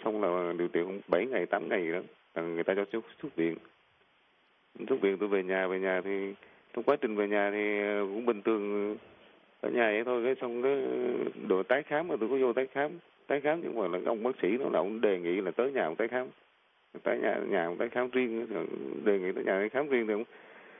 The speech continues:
ông chỉ đưa thuốc uống thôi, ông không có coi đơn gì hết, ông lấy tiền thôi. Thành ra tôi không có đến bệnh viện, tôi có sơ suất đó, tôi không có đến bệnh viện. Cuối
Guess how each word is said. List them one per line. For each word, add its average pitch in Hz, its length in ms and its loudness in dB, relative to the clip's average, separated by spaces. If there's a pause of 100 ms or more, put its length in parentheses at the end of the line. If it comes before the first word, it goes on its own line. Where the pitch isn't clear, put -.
(200)
ông 117 160 0
chỉ 120 120 0
đưa 127 520 4
thuốc 175 260 2
uống 175 200 2
thôi, 165 160 0
ông 123 140 2
không 139 160 0
có 131 120 2
coi 131 160 4
đơn 139 340 2
gì 110 80 -2
hết, 117 120 -2
ông 104 180 0
lấy 131 100 2
tiền 104 240 2
thôi. 110 140 -8 (1000)
Thành 104 140 0
ra 101 80 2
tôi 117 120 -4
không 123 100 -4
có 120 60 2
đến 147 160 2
bệnh 95 120 -6
viện, 92 260 2 (220)
tôi 127 100 0
có 143 240 0
sơ 120 140 2
suất 156 140 -2
đó, 139 100 0 (120)
tôi - 80 -8
không 113 140 2
có 107 40 0
đến - 100 0
bệnh 98 140 -2
viện. 90 280 2
Cuối - 100 0